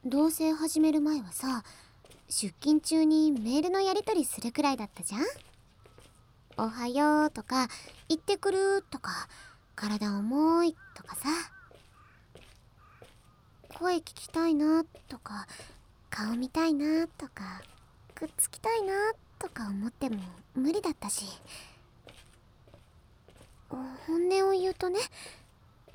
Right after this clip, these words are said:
ちょっぴり寂しかったりもして。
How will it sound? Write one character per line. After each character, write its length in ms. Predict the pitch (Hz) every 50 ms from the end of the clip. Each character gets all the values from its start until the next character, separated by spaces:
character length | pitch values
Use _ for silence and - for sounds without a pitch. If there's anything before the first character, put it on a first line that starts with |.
| - - - - - -
ち 160 | - - 339
ょ 40 | -
っ 20 | - -
ぴ 100 | 440 440
り 260 | 440 330 269 - - - - - - _
寂 420 | - - - - - 277 254 - 320
し 140 | - - -
か 100 | - 427
っ 40 | -
た 100 | - 277
り 120 | 247 220 202
も 120 | 190 180
し 140 | - - -
て。 80 | -